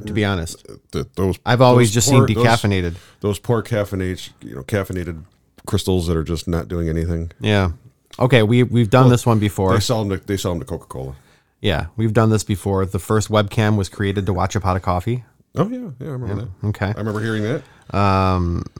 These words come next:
Speaker 1: uh, di-, oh, this is one I did not know. Did you know that the caffeine in coffee just takes minutes to start working? I guess there was a report written that it takes thirty to sixty minutes, but, um,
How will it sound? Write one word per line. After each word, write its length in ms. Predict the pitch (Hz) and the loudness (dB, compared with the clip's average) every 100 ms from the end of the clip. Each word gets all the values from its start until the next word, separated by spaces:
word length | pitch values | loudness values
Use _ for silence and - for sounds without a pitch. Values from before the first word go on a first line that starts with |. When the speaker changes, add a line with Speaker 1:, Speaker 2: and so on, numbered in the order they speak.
| - - - - - - _ - _ - - | -20 -20 -20 -20 -20 -20 _ -20 _ -18 -2
Speaker 1:
uh, 140 | 107 | 0
di-, 160 | 104 127 | 4 4
oh, 140 | - | 4
this 200 | 113 143 | 4 4
is 80 | 151 | 4
one 140 | 143 135 | 4 4
I 60 | |
did 180 | 123 120 | 4 4
not 200 | 135 147 | 4 2
know. 160 | 101 92 | 2 0
Did 160 | 98 | 0
you 80 | 113 | 4
know 180 | 127 123 | 6 6
that 220 | 117 80 | 4 2
the 100 | 110 | -2
caffeine 600 | - - 123 120 - 131 | -4 -2 2 2 4 4
in 100 | 120 | 4
coffee 380 | 113 110 113 123 | 4 2 4 2
just 220 | 104 104 | 0 -4
takes 280 | - 110 - | -2 -2 0
minutes 380 | 107 104 120 - | 2 4 2 0
to 100 | 135 | -4
start 240 | - 127 | -2 0
working? 420 | 117 139 156 151 131 | 0 -2 -2 -2 0
I 20 | |
guess 160 | 101 107 | -2 0
there 100 | 110 | -2
was 100 | 95 | -2
a 40 | |
report 380 | 95 - 123 80 | -4 -2 0 0
written 260 | 98 - 104 | 0 0 0
that 100 | 90 | 0
it 80 | |
takes 240 | - 101 - | -2 -6 -2
thirty 220 | 110 101 | -2 0
to 80 | 95 | -2
sixty 320 | - 120 - | -4 -4 0
minutes, 400 | 120 127 135 131 | 0 2 0 -4
but, 420 | 104 98 98 92 - | -6 -2 -2 -2 -2
um, 640 | 87 87 85 76 64 50 | -2 -2 -4 -6 -6 -10